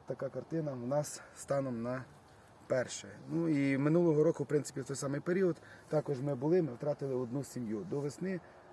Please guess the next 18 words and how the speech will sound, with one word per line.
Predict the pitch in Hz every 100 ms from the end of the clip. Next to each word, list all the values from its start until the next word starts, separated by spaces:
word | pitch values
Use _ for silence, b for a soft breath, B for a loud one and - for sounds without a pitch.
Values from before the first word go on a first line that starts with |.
| 107
з-, | 113
е, | 131 135 135 127 123 127 123 123 123 120 120 117 120
всі | - 165
вулики | 160 151 139 -
інші | 139 143 131
дотягнули, | 120 135 131 165 156
все | 123 127
було | 123 117
нормально. | 107 107 92 - B B B -
Думаю, | 156 139 135
на | 127
тій | 143
пасіці | - 147 - - 123
аналогічно. | 120 131 127 139 151 175 175 - B B B B -
От, | 135 120 -
кормів | 147 147 151 120
є | 127
достатньо, | 143 - 190 175 175